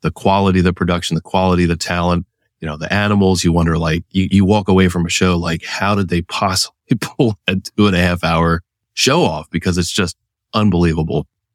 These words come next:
And, um, like Matt said, there's five hundred people working, uh,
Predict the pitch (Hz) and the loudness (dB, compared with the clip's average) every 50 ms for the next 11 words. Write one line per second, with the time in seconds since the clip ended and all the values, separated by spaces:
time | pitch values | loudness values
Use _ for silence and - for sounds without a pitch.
0 | _ - - 90 87 85 85 80 80 82 82 82 82 82 82 80 82 80 80 - | _ -2 0 2 2 2 2 2 2 2 2 2 2 0 0 0 -2 -2 -4 -8
1 | _ _ _ _ _ - - 87 85 80 87 85 82 - - 90 95 90 143 135 | _ _ _ _ _ -4 -2 -2 -2 0 0 -2 -2 0 0 -2 -2 -2 -2 -6
2 | 117 - - 87 85 82 87 85 82 82 - - - 101 90 - 82 82 85 90 | -6 -2 -2 -2 -2 -2 -2 -2 -4 -4 -6 -2 -2 0 0 2 0 2 4 2
3 | 87 85 - 87 82 85 85 - _ _ _ _ _ _ - - 82 78 80 80 | 2 2 2 0 0 0 0 -4 _ _ _ _ _ _ -6 -4 -2 -2 0 -2
4 | 80 - | -2 -4